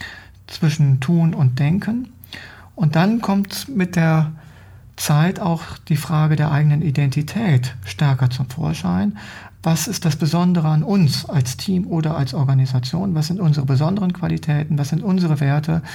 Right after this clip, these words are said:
Wovon sind wir überzeugt? Was macht uns als agiles Team eigentlich aus?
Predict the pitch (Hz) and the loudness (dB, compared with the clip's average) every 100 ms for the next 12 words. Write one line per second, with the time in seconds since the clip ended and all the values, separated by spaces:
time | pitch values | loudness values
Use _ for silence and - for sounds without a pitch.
0 | - - - - - - - 156 175 156 | -12 -12 -14 -16 -18 -8 0 4 6 6
1 | 156 156 165 156 135 - 131 165 - - | 6 6 4 4 2 4 2 2 -2 -10
2 | - - - - 156 165 151 - 185 202 | -14 -18 -8 -2 0 2 0 2 0 0
3 | 190 160 160 359 175 139 165 165 - - | 0 -2 -2 -2 -2 0 0 -2 -4 -2
4 | 160 165 143 143 127 156 151 135 - | 0 0 -2 -2 -2 -2 -2 -4 -8